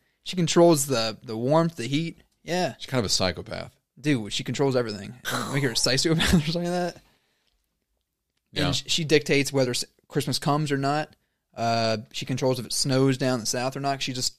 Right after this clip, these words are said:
Speaker 1: tells her kids. I don't know how those were her kids at all. Who's, is it Father Time? Is that,
Speaker 2: Yeah.
Speaker 1: is that their father? I don't know.
Speaker 2: I got one better.
Speaker 1: What's up?
Speaker 2: All right. You know, uh, the red-nosed reindeer, Rudolph.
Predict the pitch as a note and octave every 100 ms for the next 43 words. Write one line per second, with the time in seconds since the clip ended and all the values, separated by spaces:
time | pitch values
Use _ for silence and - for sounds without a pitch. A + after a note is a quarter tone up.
0 | _ - C3+ C3+ C3 - C#3+ A2+ A2 -
1 | - - D3+ C#3 A#2 A2 - C#3 C#3 B2+
2 | A2+ A2+ A2 B2+ A#2 A#2+ A2 C#3+ C3 -
3 | - _ _ _ _ - - C#3+ C3 A2+
4 | B2+ B2 C3 A#2+ F#2+ G#2 A#2 - A#2+ A#2
5 | A#2 A2+ A#2+ C3 C#3 C3 A#2 A2+ A#2 A2
6 | G#2 G#2+ A2 G#2 A2 F2 - _ _ -
7 | G#2+ G2+ G2+ _ _ _ - G2 F#2 -
8 | _ _ _ - G2+ A2 A2+ A2 G#2 G2+
9 | F#2 - - G2 F#2 F2+ F#2 G#2 G#2+ G2+
10 | G2 F#2 E2 D#2+ G2+ - G#2 F#2+ E2+ -